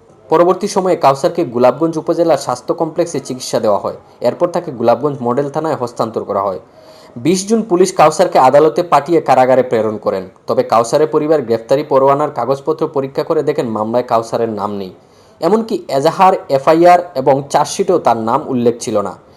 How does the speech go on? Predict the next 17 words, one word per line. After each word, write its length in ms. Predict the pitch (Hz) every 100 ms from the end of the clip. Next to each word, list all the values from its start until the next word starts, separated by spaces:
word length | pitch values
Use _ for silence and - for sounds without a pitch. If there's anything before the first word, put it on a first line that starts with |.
| - -
ভুক্তভোগীর 560 | 123 143 - 185 190 202
পরিবার 320 | 165 160 175
এ 160 | 151 139
বিষয়ে 240 | 156 175
আইনজীবীর 460 | 139 135 139 156 165
মাধ্যমে 280 | 156 160 147
সিলেটের 520 | - 147 147 160 135
চিফ 200 | - 170 170
জুডিশিয়াল 420 | - 147 143 165
ম্যাজিস্ট্রেট 460 | 147 123 135 - -
আদালতে 400 | - 127 147 151
অভিযোগ 300 | 127 135 135 123
দাখিল 280 | 107 - 113
করেন। 280 | 104 101 90 - _ _ _ -
গত 140 | 175 240
ত্রিশ 400 | - 226 214 -
জুন 280 | 233 120